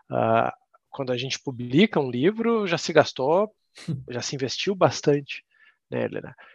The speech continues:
Speaker 1: E quanto maior o livro, mais complexo o livro, maior o investimento. Então, isso também nos dá condições de investir, eh, de devolver pra Tormenta na forma de produtos mais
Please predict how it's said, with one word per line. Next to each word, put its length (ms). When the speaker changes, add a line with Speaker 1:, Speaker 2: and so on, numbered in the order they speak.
Speaker 1:
E 20
quanto 240
maior 240
o 40
livro, 280
mais 220
complexo 480
o 40
livro, 220
maior 220
o 20
investimento. 560
Então, 960
isso 220
também 200
nos 160
dá 380
condições 640
de 360
investir, 640
eh, 400
de 120
devolver 420
pra 160
Tormenta 460
na 100
forma 240
de 100
produtos 440
mais 560